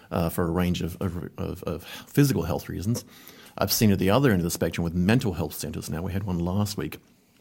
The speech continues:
where a, s-, a center was hit and, and all their patient data was, was, uh, not only, uh, uh, encrypted and held to ransom, but also partially breached to incentivize them. And we've had everything between. We've had small G Ps, we've had medium-sized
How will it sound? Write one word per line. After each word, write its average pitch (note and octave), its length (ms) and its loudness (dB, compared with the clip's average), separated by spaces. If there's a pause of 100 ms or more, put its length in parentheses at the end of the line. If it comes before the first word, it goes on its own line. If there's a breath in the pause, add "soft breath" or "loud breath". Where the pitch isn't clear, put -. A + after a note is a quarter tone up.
(240)
where F#2+ 160 0
a, - 20 2
s-, - 220 -2
a G2+ 180 0
center G2 280 2
was E2 160 -4
hit - 200 0 (480 loud breath)
and, G2 400 4
and G2+ 320 4
all G#2+ 220 4
their G2+ 100 2
patient F#2+ 340 -2
data F2+ 240 -2
was, E2 280 -6
was, D#2 480 -8
uh, D#2 400 -6 (180)
not G2+ 200 0
only, F2 280 0
uh, E2+ 160 -4 (400)
uh, B1+ 260 -8
encrypted G2+ 440 -2
and F2 100 -2
held F2 220 -2
to E2+ 60 -2
ransom, F#2+ 360 0
but - 100 -4
also G2 280 -4
partially G2 440 -4
breached F2 420 -4
to - 60 -4
incentivize F2+ 600 0
them. G2+ 160 -12 (600 loud breath)
And G2+ 360 4
we've G#2 160 4
had G2+ 220 4 (120)
everything A#2+ 300 6
between. F#2 320 0
We've E2 120 -2
had E2 140 -6
small G#2+ 400 4
G G2+ 220 2
Ps, G2 420 2
we've F2+ 160 -2
had E2 320 -2
medium-sized G2 680 0